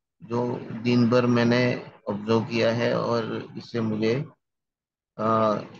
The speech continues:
काफी कुछ, अ, अ,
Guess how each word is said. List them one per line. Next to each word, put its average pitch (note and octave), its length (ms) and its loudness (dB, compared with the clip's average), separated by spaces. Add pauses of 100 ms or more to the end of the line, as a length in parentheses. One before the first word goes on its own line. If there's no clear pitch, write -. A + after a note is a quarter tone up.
(340)
काफी A2 260 -2
कुछ, A#2+ 380 -4
अ, A#2 320 4 (800)
अ, A2 440 0